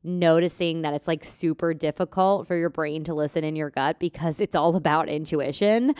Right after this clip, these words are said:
So you start by connecting with those emotional thoughts that you previously went through when you're connecting into your heart, and then you're able to, like,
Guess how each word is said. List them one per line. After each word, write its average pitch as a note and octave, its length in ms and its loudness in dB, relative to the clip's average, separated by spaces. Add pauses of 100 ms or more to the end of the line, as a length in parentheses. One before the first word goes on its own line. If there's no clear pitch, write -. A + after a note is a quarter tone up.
(320)
So D#3+ 640 4 (260)
you F3 160 -6
start E3 300 0
by D3+ 160 0
connecting D3 920 -6 (180)
with D#3 320 -4
those D#3+ 180 0
emotional D#3 480 -4
thoughts C#3+ 460 0
that - 100 -8
you D#3 100 -10
previously D3+ 520 -6
went C#3+ 180 -8
through D3+ 260 -6
when C#3+ 140 -8
you're C3+ 80 -16
connecting C#3+ 460 -10
into C#3 240 -10
your C#3+ 180 -6
heart, D3 580 2
and D3+ 280 -6
then C3+ 280 -4
you're C#3 220 -12
able D3 320 -4
to, C#3+ 140 -10
like, C3 240 -8